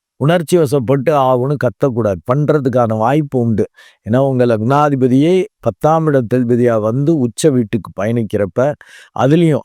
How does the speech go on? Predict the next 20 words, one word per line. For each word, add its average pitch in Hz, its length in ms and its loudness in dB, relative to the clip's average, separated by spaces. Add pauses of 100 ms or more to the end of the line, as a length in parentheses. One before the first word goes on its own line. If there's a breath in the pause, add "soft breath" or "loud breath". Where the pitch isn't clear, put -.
ஐந்துல 160 500 4 (100)
பயணிக்கிறப்ப, 113 760 0
புத்தியில 143 540 2 (160)
ஓவர் 165 380 0 (100)
கான்ஃபிடென்ட், 110 680 -2
ஓவர் 135 380 0
திமிரு 113 380 -2
வரும். 85 260 -8 (500 loud breath)
என்ன 139 280 2
நடந்தாலும் 151 520 0
பரவாயில்லடா, 139 480 0 (100)
பார்த்துருவோம்டா, 139 720 0
ஒரு 104 200 -2
கை 147 160 0 (140)
பார்த்துருவோம், 113 560 -2
ஆ 127 100 0 (220)
ஊன்னுலாம் 131 500 -2 (380 soft breath)
செஞ்சு 135 420 0
சொதப்பி 120 420 -2
விட்டுருவீங்க. - 520 -6